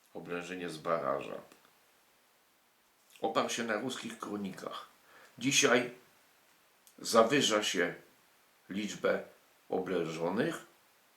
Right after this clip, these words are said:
zwłaszcza na Ukrainie, w ukraińskich źródłach, a zaniża liczbę oblegających, żeby to tak nie było takiego obciachu. Natomiast Kubala oparł się na rusińskich kronikach.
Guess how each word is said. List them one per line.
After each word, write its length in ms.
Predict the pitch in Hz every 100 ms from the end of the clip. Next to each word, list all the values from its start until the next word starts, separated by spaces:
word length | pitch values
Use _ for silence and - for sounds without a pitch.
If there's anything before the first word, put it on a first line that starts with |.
| _ -
zwłaszcza 360 | - 92 101
na 100 | 98
Ukrainie, 580 | 113 113 127 123 - -
w 60 | 78
ukraińskich 500 | 78 92 95 - -
źródłach, 580 | 76 80 101 131 - - - - - -
a 260 | 104 131 123 -
zaniża 600 | - 98 110 151 127 123
liczbę 280 | 135 113 -
oblegających, 840 | 123 107 107 98 95 71 71 85 80
żeby 200 | 90 92
to 120 | 113
tak 240 | 107 95 - 107
nie 100 | 107
było 180 | 98 113
takiego 340 | 101 98 123
obciachu. 580 | 135 - 180 - - - - _ _ - - - -
Natomiast 680 | 90 92 117 113 113 - - -
Kubala 520 | 104 95 107 135 139
oparł 320 | 107 - 131
się 180 | 131 110
na 180 | 104 104
rusińskich 760 | 107 117 135 139 110 - 101
kronikach. 840 | - - 101 98 82 98 - -